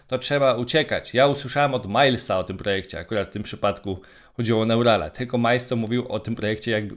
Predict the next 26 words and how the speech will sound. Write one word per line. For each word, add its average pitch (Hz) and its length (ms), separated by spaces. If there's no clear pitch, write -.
on 110 100
ko-, 120 260
on 120 160
kosztował 113 420
już, 104 320
y, 104 260
kilka 117 300
ładnych 110 300
dolarów, 139 560
a 107 60
nie 107 160
trzydzieści 110 420
centów. 147 560
No 110 60
ale 139 180
tak, 107 280
przecież 104 320
my 127 80
jesteśmy 123 340
najgorsi, 117 480
to 113 100
zawsze 123 300
Polacy 120 420
kopiują 107 440
od 95 120
kogoś, 120 400